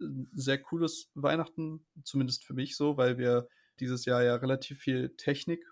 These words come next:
unterm Baum hatten, also für meine Mom und für meinen Dad. Und das fand ich irgendwie cool, weil dann kannst du zusammen ausprobieren, du kannst dich dann da hinsetzen, mit denen das einrichten und einfach ein bisschen da dran rumwerkeln. Und das finde ich irgendwie ganz geil.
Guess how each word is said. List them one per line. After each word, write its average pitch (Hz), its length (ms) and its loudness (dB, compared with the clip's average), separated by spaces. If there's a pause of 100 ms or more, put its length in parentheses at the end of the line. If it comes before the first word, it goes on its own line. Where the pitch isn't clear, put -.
(120)
unterm 139 560 -2
Baum 147 300 4
hatten, 151 300 -4
also 127 220 -2
für 127 160 -6
meine 120 220 0
Mom 123 280 0
und 131 60 -8
für - 100 -14
meinen 123 140 -4
Dad. 139 320 2 (480)
Und 120 420 -2
das 139 100 -4
fand 127 140 0
ich 123 80 -4
irgendwie 123 260 -2
cool, 143 180 6
weil 127 120 6
dann 123 160 0
kannst 120 180 -4
du 123 80 -6
zusammen 127 340 0
ausprobieren, 131 680 2
du 123 80 -4
kannst 127 260 -4
dich 131 80 -8
dann 127 140 -4
da 123 80 2
hinsetzen, 127 400 -2
mit 123 100 -6
denen 123 140 -2
das 123 100 -4
einrichten 127 720 -2
und 123 240 -8 (300)
einfach 131 180 0
ein 123 80 0
bisschen 123 220 -2
da 123 80 0
dran 123 160 -2
rumwerkeln. 123 680 0
Und - 160 -12
das - 120 -6
finde 123 180 -4
ich 120 60 -8
irgendwie 127 220 -6
ganz 120 180 -8
geil. 131 280 0